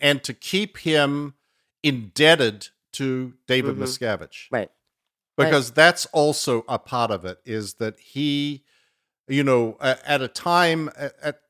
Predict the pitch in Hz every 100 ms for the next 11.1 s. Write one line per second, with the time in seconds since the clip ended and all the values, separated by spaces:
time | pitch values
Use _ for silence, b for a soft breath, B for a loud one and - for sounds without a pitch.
0 | _ _ - - 202 202 - 170 156 151
1 | 143 131 123 110 120 120 _ _ 147 -
2 | - 120 110 107 107 120 110 95 104 104
3 | 104 127 131 127 110 - 113 - - 117
4 | 104 - 131 120 104 98 - 165 123 110
5 | 107 - 127 120 123 160 175 135 147 147
6 | - 139 117 117 135 135 107 101 101 -
7 | 131 117 110 107 120 117 107 110 104 98
8 | - - 110 - 104 - 127 113 101 92
9 | - 123 101 101 - 98 98 - 131 123
10 | - - 123 - - 104 92 98 123 92